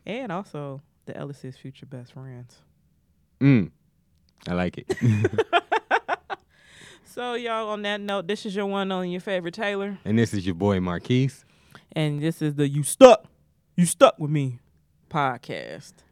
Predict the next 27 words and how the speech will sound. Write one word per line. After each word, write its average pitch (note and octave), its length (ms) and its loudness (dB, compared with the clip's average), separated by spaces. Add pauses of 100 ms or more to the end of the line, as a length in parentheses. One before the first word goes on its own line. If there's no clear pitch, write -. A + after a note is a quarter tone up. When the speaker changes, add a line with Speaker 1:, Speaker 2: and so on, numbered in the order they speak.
(320)
Speaker 2:
Make A2+ 160 2
sure B2+ 120 0
you A2+ 60 2
guys A2+ 220 4
come A#2 200 4
back A#2+ 220 4
for A2+ 100 2
next A2+ 360 2
season. C#3+ 680 4
Wanna A2+ 220 0
wish A#2 220 0
you B2+ 60 2
guys A2+ 260 2
a G#2 40 0
Merry G#2 260 2
Christmas, C#3+ 520 4
Happy A2+ 260 2
New B2 200 4
Year, C3+ 220 4
Happy G#2 280 0
Kwanzaa, C3 520 0
Happy G#2 300 -2
Hanukkah, B2 560 -2 (460)
all G#2 140 2
that A2+ 180 0
good A#2 160 0
stuff. D#2+ 340 -8